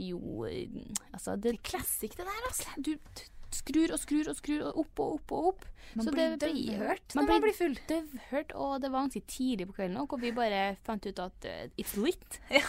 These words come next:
Speaker 1: Og jeg s-, vræla opp, så første naboklage kom jo i sju-draget.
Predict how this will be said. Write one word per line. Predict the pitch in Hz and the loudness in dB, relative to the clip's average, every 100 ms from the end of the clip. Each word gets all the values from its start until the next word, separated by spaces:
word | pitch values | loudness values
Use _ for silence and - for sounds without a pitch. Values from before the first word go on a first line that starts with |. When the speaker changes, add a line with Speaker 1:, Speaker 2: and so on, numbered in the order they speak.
| - - 339 330 | 2 -4 2 6
Speaker 1:
Og | 349 | 6
jeg | 285 | 6
s-, | - - 226 202 | 0 -6 -4 -2
vræla | 220 220 214 190 185 | 2 4 4 4 4
opp, | 285 - | 2 0
så | - 294 | 2 2
første | 285 285 - - 202 202 | 2 -4 -4 0 4 4
naboklage | 208 214 196 180 175 180 | 4 4 2 0 0 -2
kom | - 185 175 | -4 -4 -4
jo | 175 | -6
i | - 170 170 | -6 -6 -6
sju-draget. | - - 269 254 254 254 254 | -6 0 0 0 2 2 2